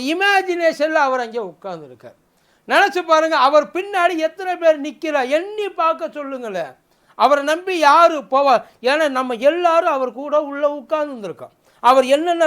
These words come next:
வேலை பார்த்துருக்காரு எல்லாத்துலேயும் நமக்கும் பங்கு இருக்குது. ஏதோ நல்லவே மாதிரியே அவர் பேசுவாரா, அதை நம்ம உட்காந்து கடைசி வரைக்கும் நம்பிக்கிட்டு இருப்போம். நம்ம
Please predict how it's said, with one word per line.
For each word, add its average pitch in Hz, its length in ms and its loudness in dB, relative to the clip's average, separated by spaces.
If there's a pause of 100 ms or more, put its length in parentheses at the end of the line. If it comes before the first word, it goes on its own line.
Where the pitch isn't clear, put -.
வேலை 294 220 2 (100)
பார்த்துருக்காரு 254 580 -4
எல்லாத்துலேயும் 311 500 -2 (160)
நமக்கும் 254 560 -4 (100)
பங்கு 339 300 -2 (220)
இருக்குது. 302 420 -10 (420)
ஏதோ 226 200 -4 (120)
நல்லவே 302 460 -2
மாதிரியே 330 320 0 (100)
அவர் 285 180 -2 (100)
பேசுவாரா, 208 540 -6 (420)
அதை 285 240 2
நம்ம 269 280 -2
உட்காந்து 277 320 -6 (100)
கடைசி 202 380 -8
வரைக்கும் 165 340 -14
நம்பிக்கிட்டு 151 420 -16
இருப்போம். 120 280 -20 (460)
நம்ம 302 300 0